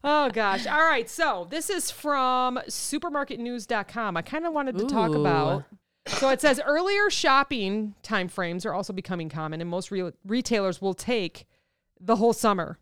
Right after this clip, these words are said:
Speaker 1: as a sales
Speaker 2: Oh, yeah.
Speaker 1: event for back to school."
Speaker 2: Yeah.
Speaker 1: Which I get. You know what? It's when you get paid, right,
Speaker 2: Right,
Speaker 1: parents?
Speaker 2: right.
Speaker 1: When you get paid. Or whatever you gotta
Speaker 2: And
Speaker 1: do, you
Speaker 2: I'm the
Speaker 1: know?
Speaker 2: type of person, okay, so I just asked the family about Christmas today 'cause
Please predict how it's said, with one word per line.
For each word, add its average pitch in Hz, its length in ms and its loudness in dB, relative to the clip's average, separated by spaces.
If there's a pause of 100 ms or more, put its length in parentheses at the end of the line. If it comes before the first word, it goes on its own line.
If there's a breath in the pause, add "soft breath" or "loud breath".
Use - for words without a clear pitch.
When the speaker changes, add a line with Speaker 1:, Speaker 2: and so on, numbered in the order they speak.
(280)
Speaker 1:
as 208 160 2
a 185 40 0
sales 208 320 4
Speaker 2:
Oh, 302 40 8
yeah. 277 220 4
Speaker 1:
event - 180 -8
for 185 360 2
back 170 240 0
to 180 60 -4
school." - 400 -4
Speaker 2:
Yeah. 240 220 -2 (140)
Speaker 1:
Which 349 180 4
I 403 80 8
get. 294 260 4
You 254 80 2
know 294 120 6
what? 311 240 6
It's - 140 0
when 285 140 4
you 285 60 -2
get 269 140 0
paid, 185 340 0 (100)
right, 202 180 4
Speaker 2:
Right, 214 80 4
Speaker 1:
parents? 294 540 2
Speaker 2:
right. 196 400 -4 (260)
Speaker 1:
When 262 300 4
you 311 80 2
get 311 160 2
paid. 202 400 0 (220)
Or 220 200 6
whatever 262 320 4
you 277 100 2
gotta 269 160 6
Speaker 2:
And - 80 2
Speaker 1:
do, 339 60 2
you 170 260 0
Speaker 2:
I'm 226 220 6
the - 80 6
Speaker 1:
know? 220 80 6
Speaker 2:
type 294 140 2
of 294 60 -4
person, 240 540 0
okay, 202 300 0
so 180 120 -4
I 165 140 2
just 180 180 -6
asked 170 260 0
the 160 60 -6
family 151 320 -2
about 143 220 -2
Christmas 156 460 -6
today 175 440 -2
'cause 147 280 -4